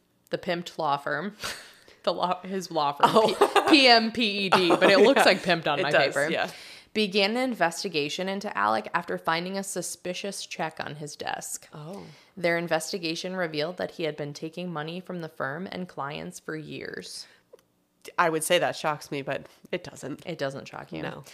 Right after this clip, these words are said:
Speaker 1: The following day, September third, Alec was confronted about his theft and was asked to resign and did so that afternoon
Speaker 2: Huh.
Speaker 1: from his family's firm.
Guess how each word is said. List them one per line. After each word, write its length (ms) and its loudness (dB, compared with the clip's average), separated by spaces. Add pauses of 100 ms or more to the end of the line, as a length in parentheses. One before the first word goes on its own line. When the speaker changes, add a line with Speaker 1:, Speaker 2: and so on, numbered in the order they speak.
(360)
Speaker 1:
The 80 2
following 480 4
day, 300 2
September 440 -6
third, 400 -2
Alec 320 2
was 120 -6
confronted 560 -6
about 260 0
his 160 -10
theft 460 -4
and 140 -4
was 120 -6
asked 340 -6
to 60 -8
resign 460 -8
and 180 -10
did 180 -8
so 180 -8
that 180 -10
afternoon 640 -10 (640)
Speaker 2:
Huh. 60 -10
Speaker 1:
from 140 -2
his 180 -10
family's 520 -8
firm. 460 -10